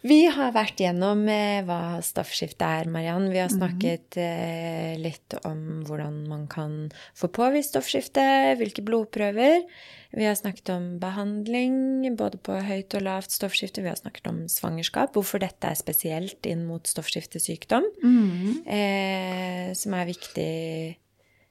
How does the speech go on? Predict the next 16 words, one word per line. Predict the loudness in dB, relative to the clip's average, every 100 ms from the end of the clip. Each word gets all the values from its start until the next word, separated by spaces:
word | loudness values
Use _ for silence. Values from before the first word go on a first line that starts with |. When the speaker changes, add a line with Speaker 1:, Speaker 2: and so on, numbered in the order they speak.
| -6
Speaker 1:
viktig | -2 -2 -2 -4
for | -2
kvinnehelsa, | 0 0 2 0 -2 -2 -2 0 0
selvfølgelig, | -4 -2 -2 0 2 2 2 -4
å | -4 -2
ha | -2
Speaker 2:
Mhm. |
Speaker 1:
kunnskap | -2 -2 -2 -6 -4
om. | -2 -2 -4 0
Speaker 2:
Mhm. | 0 0 -4 _ -6
Speaker 1:
Ehm, | -2 -2 -2 -2 -4 -4 -4 -6 -6 -6 -8 -10 -12 -12 -2
og | -2
du | 2 0
har | 2 2
delt, | 2 0 0 -4 -10 -8 -4
eh, | -2 -2 -4